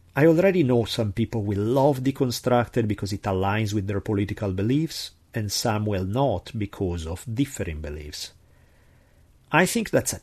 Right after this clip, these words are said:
tired old game. Personally, I find it interesting to listen to high-quality journalism that forces you to think whether you agree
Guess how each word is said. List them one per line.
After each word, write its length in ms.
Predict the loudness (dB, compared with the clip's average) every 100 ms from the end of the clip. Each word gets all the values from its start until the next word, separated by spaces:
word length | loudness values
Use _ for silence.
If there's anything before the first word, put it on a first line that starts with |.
| _
tired 440 | -2 0 2 2 0
old 200 | -2 -4
game. 500 | -6 -4 -4 -6 -12 _ _ _
Personally, 560 | 0 0 0 0 2 2
I 80 |
find 280 | 0 -2 -2
it 140 | -4 -4
interesting 640 | -4 -2 -4 -2 -4 -4
to 120 | -4
listen 520 | -4 -4 -4 -4 -4 -4
to 160 | -6 -4
high-quality 680 | -4 -2 0 2 2 -2
journalism 920 | -4 0 0 0 -2 -2 -4 -4 -6 -10 _ _ _ _ _ _ -4
that 120 | -4
forces 480 | 2 8 8 6 0
you 80 | 0
to 100 | 0
think 460 | -4 -6 -6 -6 -8 -8
whether 400 | -2 0 2 2
you 180 | 4 2
agree 420 | 2 2 0 -2